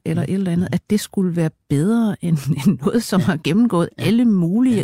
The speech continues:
Speaker 1: oprensningsprocesser og er blevet testet i hoved og røv. Altså,
Speaker 2: Ja.
Speaker 1: øhm, altså, er det noget, man møder ude i, altså, i lægegerningen, at, at,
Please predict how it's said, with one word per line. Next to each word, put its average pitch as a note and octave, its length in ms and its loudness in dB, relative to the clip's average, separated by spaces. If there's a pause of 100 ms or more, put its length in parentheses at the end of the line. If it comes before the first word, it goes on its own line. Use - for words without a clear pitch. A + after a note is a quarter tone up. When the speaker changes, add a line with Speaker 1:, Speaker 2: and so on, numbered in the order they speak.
(140)
Speaker 1:
oprensningsprocesser F3+ 1200 -2
og - 280 -4
er - 40 0
blevet E3+ 300 -4
testet - 580 -6
i F#3 140 -2 (140)
hoved A3 300 0
og F#3+ 160 -4
røv. - 380 -4
Altså, D3 260 -2 (680)
Speaker 2:
Ja. C3+ 220 -2
Speaker 1:
øhm, - 500 -6 (180)
altså, - 180 -4
er F#3+ 120 -2
det C4 140 2
noget, C4+ 420 2 (320)
man G3+ 320 4
møder A#3+ 520 0 (260)
ude A#3 300 0
i, F#3 440 -4
altså, - 380 -8
i G3 100 -4
lægegerningen, F#3+ 760 0
at, - 240 -6
at, F#3 100 -6